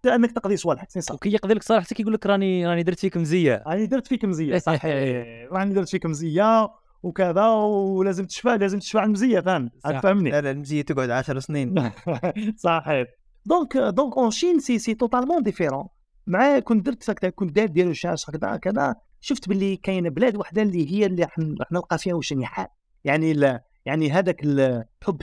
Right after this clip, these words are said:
Speaker 1: تاع الطفولة تاع ال-، تاع الإنسان واش فيها اكتشاف مع الإلكترونيك، مع الانفورماتيك، مع، يعني كاع في بلاصة وحدة كانت في شنزن. باش ن-، نعرفوا برك ال-، ال-، المستمعين، آه، مدينة شنزن أو شنجن كما يقولوا لها الصينيين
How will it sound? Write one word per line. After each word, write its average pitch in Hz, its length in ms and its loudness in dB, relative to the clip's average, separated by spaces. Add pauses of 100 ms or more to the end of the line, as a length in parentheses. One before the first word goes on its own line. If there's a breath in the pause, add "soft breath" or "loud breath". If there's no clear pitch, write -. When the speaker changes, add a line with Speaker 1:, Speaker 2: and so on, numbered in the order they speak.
Speaker 1:
تاع 139 100 0
الطفولة 151 560 0
تاع 127 180 -2
ال-، 120 260 -2 (140)
تاع 127 100 -4
الإنسان 151 480 0
واش 135 400 -4 (200)
فيها 131 220 0
اكتشاف 208 960 0
مع 127 400 2
الإلكترونيك، 147 800 -2
مع 127 120 0
الانفورماتيك، 156 1000 0
مع، 135 240 0 (180)
يعني 170 320 -2
كاع 190 260 2
في 240 80 -2
بلاصة 202 320 -2
وحدة 277 440 0 (240)
كانت 220 180 4
في 190 120 -4
شنزن. 131 400 -2 (240)
باش 165 220 2
ن-، 156 220 -2
نعرفوا 147 320 -2
برك 143 220 -2
ال-، 127 80 4
ال-، 120 140 4
المستمعين، 127 880 0
آه، 139 260 4
مدينة 135 320 2
شنزن 175 480 0 (200)
أو 120 340 2
شنجن 143 380 2
كما 117 240 -2
يقولوا 117 180 -2
لها 110 80 0
الصينيين 113 520 -4